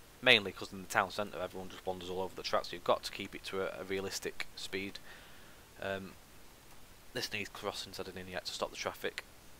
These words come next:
This is Little Bisping. A-, again, this will have a, a custom platform shelter, such as with the Bisping one. It's, it's a little bit of a different style, but it's in the same kind of, um, Victorian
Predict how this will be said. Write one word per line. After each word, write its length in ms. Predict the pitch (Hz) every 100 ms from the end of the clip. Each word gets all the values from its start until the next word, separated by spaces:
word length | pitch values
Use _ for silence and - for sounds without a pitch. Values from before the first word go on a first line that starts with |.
| - - - - - - - - - - - - - - - 117
This 120 | -
is 100 | 107
Little 200 | 110 107
Bisping. 400 | 107 - 117 113 - - - -
A-, 100 | 113 -
again, 340 | 113 127 123
this 160 | 117 -
will 80 | 113
have 100 | 107
a, 60 |
a 120 | - 107
custom 480 | - 147 - 131
platform 680 | 110 - 131 - - 120 110
shelter, 360 | - 113 107 85
such 340 | - - - -
as 340 | 117 113 110
with 160 | 110 107
the 80 |
Bisping 340 | - 120 - 123
one. 200 | 135 147
It's, 160 | - - -
it's 140 | -
a 60 | 156
little 180 | 165
bit 120 | 131 117
of 60 |
a 40 | 120
different 280 | 123 123
style, 300 | - 120 135
but 80 | 131
it's 120 | -
in 60 | 131
the 60 | 123
same 300 | - 127 117
kind 420 | - 120 113 104
of, 240 | 104 - -
um, 360 | 101 104 101 101
Victorian 680 | - - 110 110 107 101